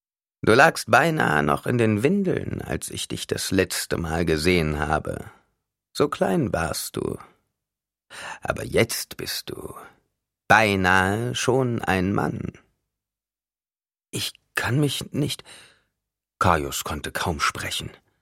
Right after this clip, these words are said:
Herr Spiegelmann lächelte. Er hatte spitze, verfaulte Zähne. „Wie solltest du auch? Du warst noch sehr klein,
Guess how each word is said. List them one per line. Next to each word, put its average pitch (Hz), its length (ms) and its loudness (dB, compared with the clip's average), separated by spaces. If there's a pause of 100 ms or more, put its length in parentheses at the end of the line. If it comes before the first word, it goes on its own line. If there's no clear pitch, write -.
(1000)
Herr 98 100 4
Spiegelmann 87 500 2
lächelte. - 500 -4 (600)
Er 82 140 2
hatte 87 160 -4
spitze, - 800 -4
verfaulte 80 680 -4
Zähne. 73 520 -6 (1500)
„Wie 123 220 6
solltest 131 580 2
du - 100 -4
auch? - 580 -6 (1080)
Du - 140 0
warst 98 280 4
noch 92 180 0
sehr 98 420 2
klein, - 640 -2